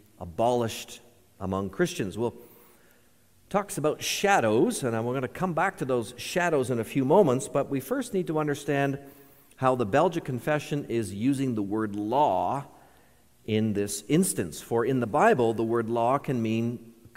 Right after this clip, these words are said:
a few different things. At times, for example, the word law refers to the entire Old Testament. Jesus uses it that way in John ten.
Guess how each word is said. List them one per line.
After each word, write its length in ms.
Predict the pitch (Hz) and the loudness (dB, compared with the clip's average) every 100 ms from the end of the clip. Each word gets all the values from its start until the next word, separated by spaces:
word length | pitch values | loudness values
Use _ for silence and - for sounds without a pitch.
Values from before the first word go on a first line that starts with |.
| - _ | -20 _
a 40 | - | -18
few 200 | - 98 | -10 -8
different 240 | 95 110 | -8 -6
things. 360 | 247 - - - - _ _ _ _ _ _ _ _ _ _ _ - - _ _ _ _ _ _ - | -8 -8 -14 -20 -20 _ _ _ _ _ _ _ _ _ _ _ -20 -20 _ _ _ _ _ _ -2
At 160 | 117 | -2
times, 380 | - 180 175 170 | 0 0 0 0
for 160 | 165 147 | 0 -2
example, 600 | 117 139 165 160 170 160 | 2 2 2 2 0 0
the 120 | 120 | -2
word 240 | 123 127 123 | 0 0 2
law 240 | 139 156 | 4 4
refers 500 | 143 131 - 143 139 | 2 0 2 0 0
to 100 | 139 | -2
the 120 | 131 | 0
entire 640 | 131 127 - 175 214 196 190 | 0 0 -2 2 4 4 4
Old 360 | 170 196 202 | 6 6 6
Testament. 480 | - 190 - 95 - - - - _ _ _ _ _ _ _ _ _ _ _ _ _ _ _ | 2 -2 -2 -6 -10 -16 -20 -20 _ _ _ _ _ _ _ _ _ _ _ _ _ _ _
Jesus 400 | 113 110 107 98 | -4 -2 -2 -2
uses 300 | 117 101 104 | -2 -4 -8
it 80 | 113 | -2
that 200 | 117 95 | -2 0
way 160 | 120 | 0
in 120 | 117 110 | 0 0
John 300 | 113 113 110 | -2 -2 -2
ten. 360 | 160 151 92 | 2 2 0